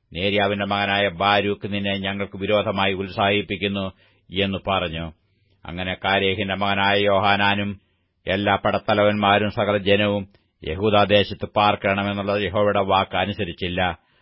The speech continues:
സകല ജാതികളുടെയും ഇടയിൽ ചീറിപ്പോയിട്ട് യഹൂദാദേശത്ത് പാർക്കേണ്ടതിന് മടങ്ങിവന്ന യഹൂദാശിഷ്ടത്തെയൊക്കെയും പുരുഷന്മാരെയും സ്ത്രീകളെയും പൈതങ്ങളെയും രാജകുമാരികളെയും അകമ്പടി നായകനായ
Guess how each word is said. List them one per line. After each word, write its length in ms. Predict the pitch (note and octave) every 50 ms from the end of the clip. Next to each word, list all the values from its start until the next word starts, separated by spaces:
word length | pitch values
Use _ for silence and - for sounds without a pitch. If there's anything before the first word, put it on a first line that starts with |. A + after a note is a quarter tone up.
| _ _ _ _
സകല 340 | - E2+ F#2+ G2 G2+ G2 G2
ജാതികളുടെയും 840 | G2 G2+ G2+ G2+ G2 F#2+ G#2 G2+ G2+ G2 G2+ G#2 G2+ G2+ G2+ G2+ G2
ഇടയിൽ 220 | G2 G2+ G2 G2
ചീറിപ്പോയിട്ട് 880 | E2+ - A2 G#2 G#2 G2+ G2 - G#2+ G2+ G#2 G#2 G2+ G2+ - - G2+ F#2+ F#2 _ _ _ _ _ _ _ - -
യഹൂദാദേശത്ത് 800 | F2+ F#2 F2 G2 G2 G#2 G2+ G2+ F#2+ G#2 G2+ G2 - G2 - G2+ -
പാർക്കേണ്ടതിന് 640 | G2+ G2 G#2 G2+ - G#2+ G2+ G2+ G2+ G#2 G2+ G2+ G#2
മടങ്ങിവന്ന 720 | G2+ G2+ F#2+ F#2 G#2 G#2+ G#2 G2+ G2+ G2+ G2+ G#2 G#2 - _ _ _ _ _ - -
യഹൂദാശിഷ്ടത്തെയൊക്കെയും 1400 | E2 - G2 G2+ G#2 G2+ G2+ G2 - - G#2+ F#2+ - A2 F2+ F2+ G#2 G2+ G2 G2+ - - G#2+ G2+ G2+ G2+ G2+ G2+
പുരുഷന്മാരെയും 920 | F#2 G2+ F2+ - A2+ G#2+ G#2 G#2 G2+ G2+ G2 G2 G2+ G#2 G2+ G2 G2 G2 _ _ _ _ _ _ _
സ്ത്രീകളെയും 640 | - F#2 F#2+ G#2 G#2 G2 G2 G2+ G2+ G2+ G2+ G2+ G2
പൈതങ്ങളെയും 640 | G#2 G2+ G2+ G#2 G#2+ G#2 G#2+ G#2 G#2 G#2 G#2 G#2 F#2+
രാജകുമാരികളെയും 1160 | G2 G2 G2+ F#2+ G#2 G2 F2 G2 G2+ G2+ G2+ G2+ G#2 G2 G#2 G2+ G2+ G2+ G2+ G2 G2 G2+ G2 - _ _ _ _ _ -
അകമ്പടി 420 | - F2+ G2 G2 G#2 G2+ G#2 G2 G2+
നായകനായ 720 | G2 G2+ G2+ G2+ G2+ F#2 G#2 G2+ G2+ G2 G2+ G2+ G2+ G2